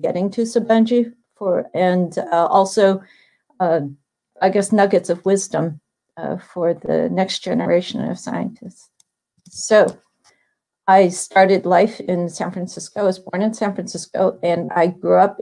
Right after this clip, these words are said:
in the Silicon Valley. Uh, I went to a public high school, Carmont High School, which it was not the most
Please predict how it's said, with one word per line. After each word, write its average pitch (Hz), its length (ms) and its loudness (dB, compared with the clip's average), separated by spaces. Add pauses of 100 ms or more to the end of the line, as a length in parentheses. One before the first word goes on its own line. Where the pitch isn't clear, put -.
in 170 100 -2
the 151 420 0 (440)
Silicon 202 420 2
Valley. 185 400 2 (640)
Uh, 170 200 -4
I 175 200 0
went 202 360 2
to 185 360 6
a 175 120 2 (220)
public 202 300 0
high 208 140 4
school, 190 400 2
Carmont 214 480 -2
High 180 140 -2
School, 202 440 -6 (680)
which 220 640 2 (1200)
it 233 160 6
was 254 680 4 (760)
not 285 540 2 (400)
the 214 180 -2
most 240 300 2